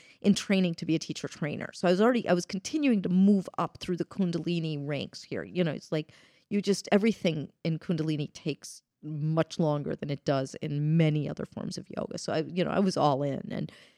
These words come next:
and anyway, so we opened this little place on Georgia Avenue. Had a totally different name, totally different vibe. And, you know, she wasn't into, my business partner wasn't into Kundalini at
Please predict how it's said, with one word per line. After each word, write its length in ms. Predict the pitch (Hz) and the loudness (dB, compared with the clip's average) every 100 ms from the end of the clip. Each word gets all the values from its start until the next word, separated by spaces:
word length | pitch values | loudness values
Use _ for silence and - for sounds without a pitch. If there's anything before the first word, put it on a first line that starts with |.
| _ _ _ _ _ - | _ _ _ _ _ 4
and 180 | 226 220 | 6 8
anyway, 360 | 269 262 220 165 | 8 8 8 6
so 220 | - 240 | 4 2
we 120 | 233 | 4
opened 300 | 247 240 247 | 4 4 4
this 140 | 240 | 4
little 180 | 202 180 | 2 0
place 300 | - 180 175 | 0 -2 0
on 80 | 175 | 2
Georgia 240 | 160 151 | 2 2
Avenue. 300 | 139 147 156 160 _ _ _ _ - | 0 -2 -4 -6 _ _ _ _ -2
Had 120 | 196 | 0
a 40 | |
totally 280 | 190 190 196 | 4 6 6
different 200 | 185 185 | 4 4
name, 280 | 156 156 156 | 4 2 0
totally 340 | 175 165 160 | 2 2 2
different 300 | 156 156 165 | 2 0 0
vibe. 400 | 143 135 135 139 - | 0 -2 0 -2 -2
And, 500 | - 165 160 151 156 - - - | 0 2 4 0 -4 -8 -8 0
you 140 | 175 | 2
know, 420 | 160 147 143 139 | 4 2 0 -2
she 220 | - - 247 | -2 0 4
wasn't 340 | 214 190 160 | 4 4 0
into, 500 | 147 156 - 151 - | -2 -2 -4 -4 0
my 80 | 165 | 0
business 260 | 165 180 180 | 2 2 0
partner 320 | - - 175 | 0 -2 0
wasn't 300 | 151 151 151 | 0 0 0
into 160 | 151 151 | -2 -4
Kundalini 540 | 165 147 147 151 147 | -4 -2 -2 0 0
at 100 | 139 | -2